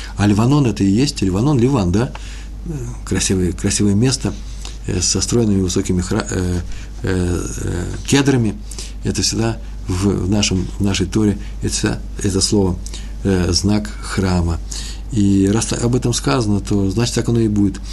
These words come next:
А не пришел раньше, потому что еще не наступило твое время. А сейчас, когда я вижу, что пришло это время, я к тебе вышел и сказал, что ты царь. И пришли гонцы, искали ему то, что он выбран кесарем. Это еврейская мудрость.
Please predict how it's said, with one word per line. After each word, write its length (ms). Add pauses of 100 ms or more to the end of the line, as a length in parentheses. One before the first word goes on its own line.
(340)
А 80
не 80
пришел 340
раньше, 280
потому 160
что 100
еще 140
не 80
наступило 400
твое 280
время. 380 (320)
А 60
сейчас, 240
когда 140
я 40
вижу, 140
что 100
пришло 300
это 140
время, 300 (260)
я 80
к 40
тебе 140
вышел 260
и 20
сказал, 200
что 100
ты 100
царь. 300 (500)
И 40
пришли 320
гонцы, 500 (260)
искали 380
ему 300 (240)
то, 80
что 140
он 100
выбран 300 (280)
кесарем. 500 (300)
Это 320
еврейская 600
мудрость. 460